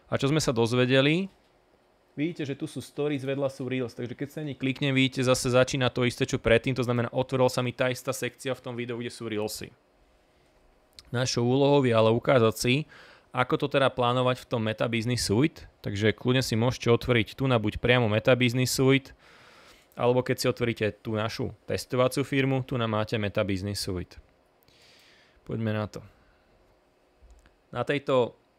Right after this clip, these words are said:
hlavnej stránke Meta Business Suite, v tomto dashboarde, všimnite si. Vedľa vytvoriť príspevok je rovno vytvoriť reel. Všimnite si, je to tam rovnako druhá položka, to len poukazuje na dôležitosť toho formátu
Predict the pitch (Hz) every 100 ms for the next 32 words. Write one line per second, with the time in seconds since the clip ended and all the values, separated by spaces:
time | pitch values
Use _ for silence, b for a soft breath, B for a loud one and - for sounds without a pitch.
0 | _ _ _ - 110 135 147 120 - 107
1 | 104 110 127 135 113 - 110 110 107 113
2 | - 131 123 123 127 110 107 107 117 117
3 | - 120 113 104 - 101 - b b b
4 | b b b b b b b _ - 143
5 | 151 123 135 160 165 143 - 104 101 -
6 | 123 127 143 - 131 123 131 127 120 -
7 | 127 123 110 113 101 92 B B B -
8 | 120 113 120 117 113 - 117 113 113 113
9 | - 107 120 113 107 117 107 - 117 117
10 | 127 123 - 117 113 110 107 - 127 123
11 | 117 107 110 107 107 104 101 110 117 104
12 | 104 110 - 123 110 - 113 104 95 107
13 | 127